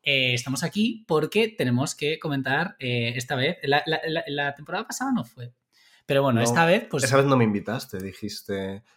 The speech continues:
Speaker 2: "No me importa tu puta opinión, pedazo de
Speaker 1: Tu
Speaker 2: maricón de mierda".
Speaker 1: Ese fue mi, ese fue mi razonamiento, pero bueno, hemos
Speaker 2: Ah.
Speaker 1: dicho, Venga,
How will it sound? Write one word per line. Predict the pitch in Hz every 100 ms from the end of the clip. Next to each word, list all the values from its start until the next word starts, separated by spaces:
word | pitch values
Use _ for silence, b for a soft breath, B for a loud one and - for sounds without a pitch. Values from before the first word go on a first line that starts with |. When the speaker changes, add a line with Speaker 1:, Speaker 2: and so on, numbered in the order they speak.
| _ _ -
Speaker 2:
"No | 117
me | 139
importa | 127 120 104
tu | 110
puta | 110 110 98
opinión, | 95 104 113 117
pedazo | 107 -
de | 101
Speaker 1:
Tu |
Speaker 2:
maricón | 98 104 107
de | 98
mierda". | 98 110 135 175
Speaker 1:
Ese | 180 190
fue | - 165
mi, | 160 147 165
ese | 180 175
fue | 185
mi | 180
razonamiento, | 139 127 127 120 120 120 117 113
pero | 131 131
bueno, | 131 127
hemos | 120 123
Speaker 2:
Ah. |
Speaker 1:
dicho, | 120 - 123 113 113 123
Venga, | 120 113 104 107